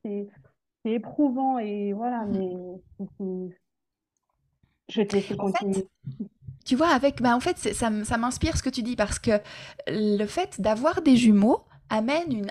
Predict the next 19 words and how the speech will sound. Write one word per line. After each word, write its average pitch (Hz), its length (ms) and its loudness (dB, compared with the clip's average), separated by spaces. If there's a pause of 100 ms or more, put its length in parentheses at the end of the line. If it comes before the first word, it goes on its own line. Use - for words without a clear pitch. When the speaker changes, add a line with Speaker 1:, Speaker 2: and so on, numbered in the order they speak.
Speaker 2:
intensité, 202 840 -4 (1120)
amène 294 420 2
également 247 500 2
une 226 160 -2
comparaison 381 800 0 (100)
tout - 200 -2
à 311 100 4
fait 254 160 2
naturelle 285 760 2
que 254 100 -2
l'on 226 180 0
fait 330 360 2
entre 311 360 0
les 247 200 2
enfants. 226 380 -4 (460)
Et 220 120 2
là, 311 320 2
eh 233 80 -2
bien, 262 520 0